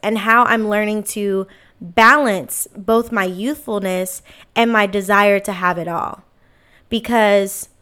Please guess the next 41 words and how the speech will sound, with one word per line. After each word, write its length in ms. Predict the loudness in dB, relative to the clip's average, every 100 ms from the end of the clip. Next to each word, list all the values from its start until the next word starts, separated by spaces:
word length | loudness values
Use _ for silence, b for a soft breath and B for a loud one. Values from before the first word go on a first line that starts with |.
| _ _
there 160 | 2 2
has 400 | 4 2 2 0
to 80 | -4
be 140 | -4
some 220 | -4 -6 -4
sort 220 | -2 -2
of 100 | -2
balance, 420 | -4 -4 -8 -10
guys. 600 | -8 -6 -6 -10 -14 -16 b b b b
I 100 | 2
see 240 | 2 2 4
a 80 |
lot 220 | 6 6 4
of 100 | 2
my 160 | 0
content 460 | 0 0 0 -2 -6
creator 380 | -4 -2 -2 -2
friends 480 | -2 -2 -2 -6
go 180 | -2 -2
through 240 | -2 -8 -6
these 480 | -6 -6 -6 -8 -12 b b b b
mental 540 | 0 2 2 2 -2 2
ruts 480 | 0 0 -6 -10
where 540 | 0 2 2 2 -2 -8 _ _ _ 2
you're 220 | 4 8
on 140 | 6
a 60 | 4
high 440 | -2 4 6 6
and 200 | 4 -2 0
everything 480 | 0 0 -2 -2 -4
is 160 | -4 -2
everything. 720 | -4 -2 -8 -8 -10 -10 -14 b b b b b -4
And 160 | 0
then 180 | 2 2
once 200 | 0 0
it 100 | 4
all 200 | 6 6
comes 360 | 4 -4 -4 -2
down, 580 | 0 0 0 -4 -8 -14 _ _ _ _ _ _ _ -6
you 200 | -4 -2
realize 880 | 0 2 4 4 2 0 -4 -8